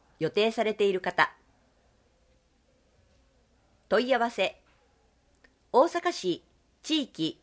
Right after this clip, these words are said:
就労支援センター。フリーダイヤル、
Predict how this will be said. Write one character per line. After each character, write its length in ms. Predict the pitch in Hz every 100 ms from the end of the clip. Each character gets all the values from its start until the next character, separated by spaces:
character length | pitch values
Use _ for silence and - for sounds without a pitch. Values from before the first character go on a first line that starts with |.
| -
就 300 | - 240 269
労 140 | 262
支 180 | 269 226
援 140 | 254
セ 160 | 254 240
ン 80 | 214
タ 340 | 139 127 -
ー。 1600 | _ _ _ _ _ _ _ _ _ _ _ _ _ _ _ -
フ 100 | 202
リ 160 | 294
ー 40 | 277
ダ 100 | 285
イ 100 | 226
ヤ 140 | 170
ル、 160 | 139